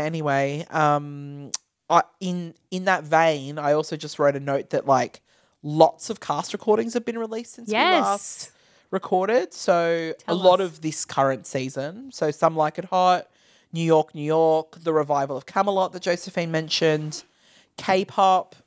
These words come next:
Speaker 1: Shucked, and Almost Famous
Speaker 2: Yeah.
Speaker 1: have all been released
Speaker 2: Yeah.
Speaker 1: since we last recorded.
Speaker 2: Yeah.
Speaker 1: So get listening.
Speaker 2: Heaps of stuff out there to listen to.
Speaker 1: Yeah.
Speaker 2: It's actually really awesome.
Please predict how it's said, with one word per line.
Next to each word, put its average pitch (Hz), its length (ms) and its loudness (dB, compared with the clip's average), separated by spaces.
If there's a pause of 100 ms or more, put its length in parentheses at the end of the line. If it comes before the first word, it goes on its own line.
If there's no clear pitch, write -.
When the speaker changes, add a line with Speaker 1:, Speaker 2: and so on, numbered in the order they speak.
(140)
Speaker 1:
Shucked, - 760 0
and 156 140 2
Almost 143 460 -2
Famous 131 580 -8
Speaker 2:
Yeah. 196 180 4
Speaker 1:
have 170 160 2
all 135 60 -2
been 127 160 -10
released 113 460 -6
Speaker 2:
Yeah. 185 120 4 (560)
Speaker 1:
since - 460 -4
we 160 100 -2
last 151 240 -2
recorded. 190 540 -4
Speaker 2:
Yeah. 202 580 -2 (280)
Speaker 1:
So 185 220 0
get 220 260 0
listening. 190 560 -2 (440)
Speaker 2:
Heaps 226 300 -2
of 220 80 -2
stuff 185 240 -2
out 185 160 0
there 180 120 -2
to 175 80 -2
listen 175 300 -4
to. 170 240 -6
Speaker 1:
Yeah. 151 220 2
Speaker 2:
It's 208 140 -4
actually 196 280 -2
really 170 240 0
awesome. 160 640 -4